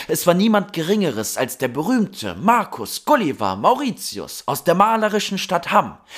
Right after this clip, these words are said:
per Definition damals wie heute ein sogenannter Ehrenmann, der mit beinahe vierzig Jahren auf seine Karriere zurückblickte,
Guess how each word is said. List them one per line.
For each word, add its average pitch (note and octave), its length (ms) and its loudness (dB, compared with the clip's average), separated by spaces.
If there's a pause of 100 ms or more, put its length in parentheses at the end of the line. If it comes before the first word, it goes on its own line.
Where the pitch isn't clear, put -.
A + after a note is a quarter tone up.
(160)
per E3+ 100 0
Definition G3 920 -2
damals C4 460 0
wie G#3 120 -2
heute F3+ 420 -2 (220)
ein C#3+ 160 2
sogenannter G3 840 0
Ehrenmann, G2 720 -2 (460)
der F3 80 10
mit F3+ 180 2
beinahe G#3+ 380 4
vierzig C4 640 -4
Jahren D#3 480 0
auf D#3+ 140 2
seine G3+ 260 4
Karriere G3+ 480 0
zurückblickte, - 840 -6